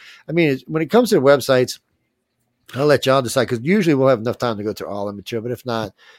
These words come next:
we let y'all decide what you, you wanna show people and not. And, uh, it's easy to control. You just, we'll bring it up in here, and then just tell us where to go from that. We'll just click go, click go, click go.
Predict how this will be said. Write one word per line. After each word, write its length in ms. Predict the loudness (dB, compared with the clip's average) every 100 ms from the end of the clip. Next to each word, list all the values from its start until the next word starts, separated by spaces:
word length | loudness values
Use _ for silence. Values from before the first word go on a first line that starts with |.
| -14
we 120 | -8
let 220 | -4 -4 -2
y'all 160 | -2
decide 380 | -4 -6 -4 -4
what 320 | -6 -10 -10
you, 320 | -12 -12 -16 -18
you 100 | -14
wanna 180 | -10 -10
show 280 | -8 -8 -8
people 300 | -10 -10 -10
and 120 | -10
not. 280 | -10 -8 -8
And, 200 | -10 -10
uh, 120 | -12
it's 160 | -12 -8
easy 320 | -2 -2 -2
to 80 | -6
control. 640 | -8 -10 -8 -6 -4 -6 -10 -20 -20 -20 _
You 120 | -14
just, 220 | -12 -10
we'll 80 | -8
bring 220 | -4 0 2
it 60 |
up 180 | 2 0
in 80 | 0
here, 200 | 2 2
and 120 | 0
then 100 | -4
just 220 | -6 -4
tell 120 | -4
us 120 | -4 -4
where 100 | -4
to 60 |
go 180 | -4 -4
from 140 | -4
that. 120 | -8 -8
We'll 120 | -8
just 140 | -10
click 220 | -10 -12 -6
go, 180 | -6 -6
click 260 | -10 -12
go, 180 | -8 -10
click 280 | -8 -12 -10
go. 280 | -8 -8